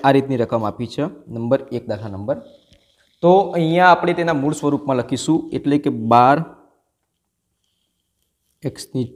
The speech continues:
ચાર ઘાત વાયનો ઘન ઝેડનો સ્ક્વેર ભાગ્યા ચાર એક્સનો સ્ક્વેર વાયનો સ્ક્વેર ઝેડ.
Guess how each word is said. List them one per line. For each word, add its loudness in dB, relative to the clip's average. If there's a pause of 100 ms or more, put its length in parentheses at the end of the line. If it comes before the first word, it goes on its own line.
ચાર 2 (140)
ઘાત 0 (760)
વાયનો 0 (580)
ઘન -4 (560)
ઝેડનો -4 (100)
સ્ક્વેર -4 (840)
ભાગ્યા 0 (720)
ચાર 2 (1300)
એક્સનો -10
સ્ક્વેર -2 (1300)
વાયનો -6 (100)
સ્ક્વેર -8 (500)
ઝેડ. -14